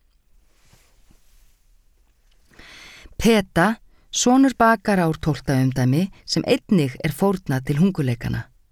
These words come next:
Framar, hér ungt fólk sem hefur hlotið þjálfun í bardagatækni og bjóða sig fram þegar þau eru átján ára. Framar eru frá efnameiri umdæmunum. Heimits, leiðbeinandi Katniss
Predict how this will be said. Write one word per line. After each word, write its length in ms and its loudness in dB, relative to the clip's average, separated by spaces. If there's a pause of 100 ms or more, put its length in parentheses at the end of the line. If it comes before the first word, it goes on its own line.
(680)
Framar, 680 0 (600)
hér 380 -2 (260)
ungt 300 0
fólk 340 0
sem 180 2
hefur 200 2
hlotið 300 -2
þjálfun 440 2
í 80 -6
bardagatækni 880 -2 (300)
og 140 -2
bjóða 280 4
sig 180 -2
fram 340 2
þegar 240 0
þau 80 2
eru 200 2
átján 360 0
ára. 200 -4 (540)
Framar 560 4
eru 180 2
frá 280 0
efnameiri 600 0
umdæmunum. 520 0 (1500)
Heimits, 580 0 (360)
leiðbeinandi 680 2
Katniss 560 -2